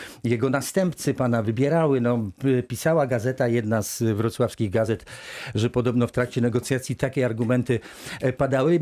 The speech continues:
Ja pytam dlatego, bo chciałbym się dowiedzieć i pewnie nasi słuchacze również, jak w praktyce te kuluarowe rozmowy pomiędzy koalicjantami, m, wyglądają. Czy rzeczywiście takie argumenty potrafią się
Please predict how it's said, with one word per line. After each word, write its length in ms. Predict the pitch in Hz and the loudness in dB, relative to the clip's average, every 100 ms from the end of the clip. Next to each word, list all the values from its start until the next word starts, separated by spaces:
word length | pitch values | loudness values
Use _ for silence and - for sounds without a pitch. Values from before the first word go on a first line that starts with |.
| 156 | 2
Ja 160 | 175 | 0
pytam 400 | 190 - 254 233 | 0 -2 0 0
dlatego, 420 | 180 185 233 226 220 | 2 0 0 0 2
bo 120 | 196 | -2
chciałbym 420 | - 214 214 220 | -2 0 2 2
się 140 | - | 0
dowiedzieć 460 | 208 220 285 185 147 | 0 0 2 2 0
i 40 | 139 | 0
pewnie 240 | 151 147 | 0 2
nasi 240 | 143 - | 0 0
słuchacze 460 | 131 135 156 147 143 | -2 0 2 2 2
również, 420 | 135 110 131 147 | 2 4 2 0
jak 380 | 135 147 196 - | 0 0 -2 -4
w 100 | - | -4
praktyce 840 | 160 175 196 - 139 127 135 135 | -2 0 -2 -2 -2 0 0 0
te 160 | 151 127 | 0 -4
kuluarowe 680 | - 127 123 123 139 143 | 0 2 4 4 2 2
rozmowy 500 | 123 107 117 123 135 131 - - - | 2 2 2 2 2 -2 -8 -16 -2
pomiędzy 360 | 127 135 131 131 | 2 4 2 2
koalicjantami, 840 | 139 131 123 135 127 135 131 131 - - - | 0 0 0 -2 2 2 2 0 -4 -16 -2
m, 340 | 127 135 131 123 | 2 4 4 2
wyglądają. 560 | 135 156 160 156 127 | 2 4 4 4 2
Czy 140 | 117 135 | 2 0
rzeczywiście 480 | 160 160 208 - | 0 -2 -4 -2
takie 340 | - 202 - 190 | 0 0 0 0
argumenty 680 | 185 160 170 151 113 117 104 - 156 | 2 4 4 4 2 -2 -2 -6 -4
potrafią 480 | 135 139 139 147 135 | -2 0 0 0 0
się 320 | - 139 127 | 2 2 2